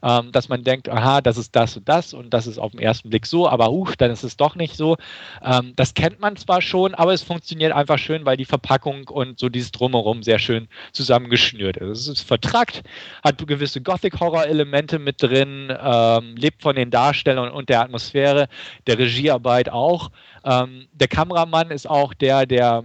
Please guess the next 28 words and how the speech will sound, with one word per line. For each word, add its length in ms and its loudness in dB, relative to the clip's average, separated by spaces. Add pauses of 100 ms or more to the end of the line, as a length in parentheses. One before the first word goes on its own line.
mit, 300 -6
äh, 400 -2 (140)
Park 160 0
Chan-wook 520 -2 (360)
seine 280 0
bisherigen 440 0
Filme 320 0
alle 180 2
gemacht 440 -2
hat. 200 2 (420)
Ähm, 560 0 (380)
wie 140 -4
gesagt, 240 2
ich 160 -2
bin 360 -2
kein 300 2
Fan 340 0
von 220 -12
Park 280 -2
Chan-wook, 360 -10
ganz 240 -2
klar. 460 0
Ähm, 420 -6 (200)
ich 180 -10 (180)
fand 220 -2
Old 240 -2
Boy 160 2
okay, 460 0